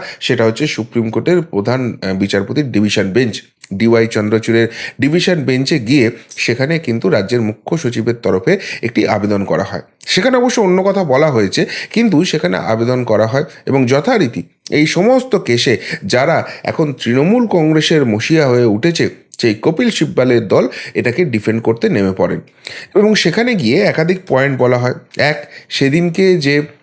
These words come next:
ঘটনা ঘটেছে, সেই ঘটনা ঘটার সময় রাজ্যের মুখ্য সচিব বা পুলিশের ডিজি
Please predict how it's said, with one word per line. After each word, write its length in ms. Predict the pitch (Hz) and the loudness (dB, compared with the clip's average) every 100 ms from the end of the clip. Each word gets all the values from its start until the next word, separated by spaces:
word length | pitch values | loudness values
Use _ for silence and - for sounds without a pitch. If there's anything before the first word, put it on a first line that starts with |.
| - | -6
ঘটনা 360 | 101 117 139 135 | -2 -2 0 -2
ঘটেছে, 440 | 117 135 190 90 | 0 -2 -2 -4
সেই 220 | 92 120 | -2 -2
ঘটনা 360 | 117 110 113 131 | 0 -2 -2 -2
ঘটার 260 | 113 107 143 | -2 -2 -2
সময় 300 | - 123 87 - - - | 0 0 -2 -6 -8 0
রাজ্যের 380 | 113 110 120 | 0 0 0
মুখ্য 340 | 107 131 - 165 | 0 0 -2 -2
সচিব 420 | 147 135 139 131 | 0 0 2 2
বা 120 | 117 | 2
পুলিশের 580 | 101 98 101 104 92 87 | -2 -2 0 0 -2 0
ডিজি 440 | 120 160 160 156 | 0 2 2 2